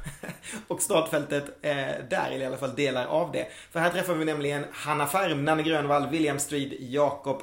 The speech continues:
Karlberg, Ellen Benediktsson och Simon Peyron, Viktor Krone och Frida Örn.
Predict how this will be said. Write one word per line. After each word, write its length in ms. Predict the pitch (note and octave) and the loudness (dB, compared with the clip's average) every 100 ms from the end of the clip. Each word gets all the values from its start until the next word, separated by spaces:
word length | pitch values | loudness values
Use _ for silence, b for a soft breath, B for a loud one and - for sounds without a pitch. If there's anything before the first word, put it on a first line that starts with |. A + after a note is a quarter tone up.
| - | -4
Karlberg, 520 | D3+ B2 A2+ A#2+ A#2 | 0 0 -2 -4 -2
Ellen 240 | D#3+ D#3 D3 | 0 0 2
Benediktsson 540 | D#3 C3+ B2+ C#3+ C3+ | 2 0 -4 -6 -6
och 160 | D3+ - | -2 -2
Simon 320 | C#3+ C#3 B2+ | -2 -4 -6
Peyron, 400 | C#3 B2 A#2+ B2 B B B | -6 -4 -6 -8 B B B
Viktor 240 | G#3+ G#3+ | 0 2
Krone 360 | F#3 F#3 C#3+ D3 | 2 4 4 0
och 140 | - - | -4 -8
Frida 460 | - C3 A#2 A#2+ - G3+ | -8 -4 -2 -4 0 4
Örn. 380 | G#3+ B2+ A#2+ | 4 2 -2